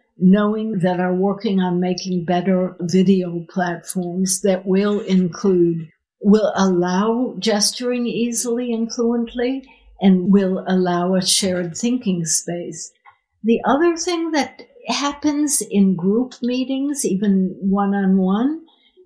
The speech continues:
is we need to be able to look each other in the eye. And when you have an array of people in boxes, everybody's array is different. We don't know who's being looked at.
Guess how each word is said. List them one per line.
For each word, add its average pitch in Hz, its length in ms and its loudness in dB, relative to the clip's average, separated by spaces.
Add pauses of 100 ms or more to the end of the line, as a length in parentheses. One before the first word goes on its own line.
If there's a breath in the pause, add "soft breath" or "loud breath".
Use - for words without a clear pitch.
is 226 540 0 (100)
we 233 260 2
need 285 320 2
to 302 120 -4
be 240 280 -4
able 240 320 -2
to 240 140 -2
look 202 280 0
each 202 180 -2
other 175 320 0
in 175 140 -2
the 175 160 -2
eye. 156 340 -4 (160)
And 208 220 4
when 247 180 4
you 311 160 2
have 254 240 -2
an 233 140 2
array 196 840 0
of 185 280 0
people 269 380 -4
in 190 280 4
boxes, 202 800 -2 (480 soft breath)
everybody's 294 680 2
array 285 320 -4
is 190 280 0
different. 226 540 -8 (160)
We 254 180 4
don't 311 200 -2
know 294 200 0
who's 262 320 -2
being 233 460 0
looked - 340 -2
at. 185 320 -8